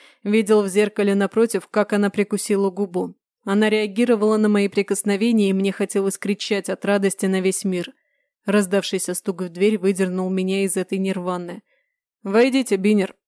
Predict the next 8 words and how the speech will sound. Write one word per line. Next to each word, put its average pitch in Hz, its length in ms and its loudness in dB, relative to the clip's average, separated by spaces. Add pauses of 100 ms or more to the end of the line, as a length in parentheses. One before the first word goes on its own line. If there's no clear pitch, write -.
(120)
громко 190 420 0
отозвался 185 560 -2
я, 190 220 0
застёгивая 185 580 -2
платье 190 360 -2
девушки. 180 540 -6 (440)
Дверь 202 340 2
распахнулась, 208 840 -2